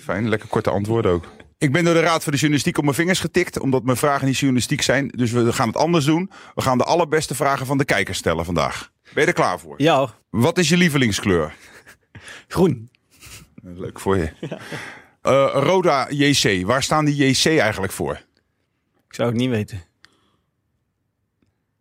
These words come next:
Speaker 1: Het staat voor Roda J C Juliana combinatie.
Speaker 2: Kijk, dankjewel.
Speaker 1: Oké. Voor ik had ik een heel grote schedel. Kan je iets verder weg staan? Ik vind het niet fijn om zo'n grote schedel te hebben. Eh, als Nederland een Mickey Mouse competitie heeft, wat ben jij dan?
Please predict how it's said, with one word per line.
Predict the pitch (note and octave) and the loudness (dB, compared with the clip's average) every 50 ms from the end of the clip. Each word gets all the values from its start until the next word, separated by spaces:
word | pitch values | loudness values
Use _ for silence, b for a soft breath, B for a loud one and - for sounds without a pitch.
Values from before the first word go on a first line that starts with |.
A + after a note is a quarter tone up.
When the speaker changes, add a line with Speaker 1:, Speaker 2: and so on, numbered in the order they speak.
| _ _ _ _ _ _ _ _ _ _ _ _ | _ _ _ _ _ _ _ _ _ _ _ _
Speaker 1:
Het | - C3+ - | -4 -2 0
staat | - F3 D#3 D#3+ D3+ - | 2 2 2 0 0 0
voor | E3 E3 D#3 D3 | 0 2 2 2
Roda | - C3 C3+ D3+ E3 D#3 | 2 0 2 2 2 2
J | D#3 D3+ | 2 2
C | C#3+ - | 2 2
Juliana | D#3+ D3 D3 C#3+ D3+ D3+ D#3 C#3+ D3+ C#3 C3+ B2 A#2 G#2+ G2+ G2 | 2 0 2 2 0 0 2 2 2 2 2 2 0 0 0 -2
combinatie. | - G2+ G2+ G#2 G2+ F#2+ F2 E2+ E2+ - - E2+ D#2+ - | -2 -2 0 2 2 2 2 0 -2 -6 -8 -12 -10 -8
Speaker 2:
Kijk, | - B2 A2 G#2 - _ | -4 -4 -4 -4 -6 _
dankjewel. | B2 B2 A2+ B2+ A2+ G2 G2 F2+ - - | -6 -6 -4 -2 -4 -4 -4 -6 -12 -16
Speaker 1:
Oké. | - - - - _ _ | -16 -16 -16 -18 _ _
Voor | - - C3 C3 | -4 -2 0 0
ik | - | 2
had | C#3+ C#3 | 0 0
ik | C3 | 2
een | B2+ C3+ | 2 2
heel | D3+ D#3+ | 2 2
grote | D3+ - - D#3 A#2 B2+ | 2 2 0 0 0 0
schedel. | - - F#3 E3+ D#3+ A#2 E2+ D2+ | 0 0 2 2 0 0 -2 -2
Kan | - - G#2 | -2 -2 0
je | - | 0
iets | - C#3+ - - | -2 -4 -4 -2
verder | B2+ A#2 A#2 A2 | 0 0 2 2
weg | B2 C3 - | 0 -2 -2
staan? | - F2+ D2+ C#2+ D2+ | -4 -4 -4 -4 -4
Ik | E2+ | -4
vind | G2+ A2+ G#2+ | -2 0 0
het | G#2+ A2 | 2 2
niet | G#2+ - | 0 0
fijn | G#2+ G#2 F#2+ E2 | 0 0 0 -2
om | D#2 | -2
zo'n | D#2 F2+ E2 | -4 -4 -2
grote | - E2 D#2+ - | -2 -2 -4 -4
schedel | - - D2+ D2 C#2 | -4 -2 -2 -2 -2
te | - C#2+ | -2 -2
hebben. | C#2 C#2+ C#2+ B B B B B B B B B B B B | -2 -2 -4 B B B B B B B B B B B B
Eh, | - B2+ C3+ C#3 C#3+ C#3+ - | 2 2 4 4 4 2 2
als | D#3 D3 C#3 | 0 0 2
Nederland | E3+ F3 F#3+ F#3 E3+ E3+ E3 D#3 | 2 2 2 2 2 2 0 0
een | D#3+ D#3 | 0 0
Mickey | E3 E3 - D3+ D3 | 0 2 2 2 2
Mouse | C#3+ C#3 D3 - - | 2 2 2 0 -2
competitie | B2 G#2+ - - - G2+ - - - E2 | -4 -6 -4 -2 -2 -2 -2 0 0 0
heeft, | D#2 D#2 D2 - - - - - _ _ _ _ | 0 0 -2 -4 -8 -16 -20 -20 _ _ _ _
wat | - G2 A#2 A2+ | -4 -2 -2 0
ben | A2+ B2+ | 2 2
jij | C3 A#2+ A#2 G#2+ | 4 4 4 2
dan? | F2+ D#2+ D#2+ D#2 | 2 0 -2 -4